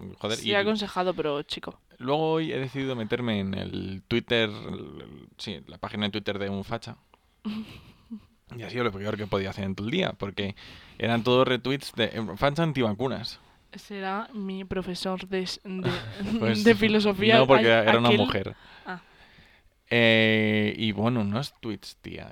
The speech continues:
Speaker 1: que si, eh, causa infertilidad, que si a la gente le están saliendo tumores, que es como, pero
Speaker 2: Mentira.
Speaker 1: mentira cochina, porque no hay ninguna manera de, o sea, que, que lo están diciendo por decir,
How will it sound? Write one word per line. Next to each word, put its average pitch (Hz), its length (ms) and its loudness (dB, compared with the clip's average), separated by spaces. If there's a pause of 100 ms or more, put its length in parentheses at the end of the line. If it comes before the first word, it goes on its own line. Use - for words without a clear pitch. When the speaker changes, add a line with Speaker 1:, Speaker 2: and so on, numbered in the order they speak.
Speaker 1:
que 107 160 -12
si, 95 840 -6
eh, 104 300 -4
causa 110 320 -4
infertilidad, 101 680 -4
que - 160 -10
si 95 320 -6
a 92 80 -6
la 92 100 -8
gente 98 280 -4
le 110 40 -6
están 117 200 -4
saliendo 110 320 2
tumores, 98 440 -2
que - 80 -14
es - 60 -8
como, - 240 -8
pero - 300 -10 (320)
Speaker 2:
Mentira. 214 720 -6 (140)
Speaker 1:
mentira 101 480 0
cochina, 147 320 -2
porque 110 200 0
no 104 60 4
hay 110 60 4
ninguna 139 260 2
manera 113 380 6
de, 104 240 4 (500)
o - 40 -14
sea, 123 160 -2
que, 143 240 -2
que 110 200 -2
lo 110 120 -2
están 120 160 -2
diciendo 143 260 2
por 143 160 6
decir, 143 420 0